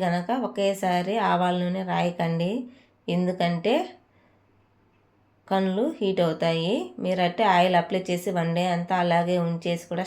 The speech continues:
స్నానం చేయవచ్చు, ఏం ఇబ్బంది అయితే ఉండదు. పేన్ల దువ్వాన్ని తీసుకొని బాగా దువ్వారంటే గనక చుండ్రు అనేది వచ్చేస్తుంది. మీకు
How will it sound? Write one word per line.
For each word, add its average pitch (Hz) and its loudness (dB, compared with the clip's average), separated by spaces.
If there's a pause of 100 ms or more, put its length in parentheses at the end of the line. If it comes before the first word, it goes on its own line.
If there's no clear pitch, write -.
స్నానం 175 -2 (120)
చేయవచ్చు, 160 -2 (760)
ఏం 185 2 (100)
ఇబ్బంది 185 2
అయితే 175 0 (100)
ఉండదు. 160 -2 (520)
పేన్ల 185 2
దువ్వాన్ని 180 2
తీసుకొని 180 -2 (120)
బాగా 175 4
దువ్వారంటే 175 0
గనక 165 -2 (160)
చుండ్రు 175 -2
అనేది 175 0
వచ్చేస్తుంది. 165 -4 (480)
మీకు 180 2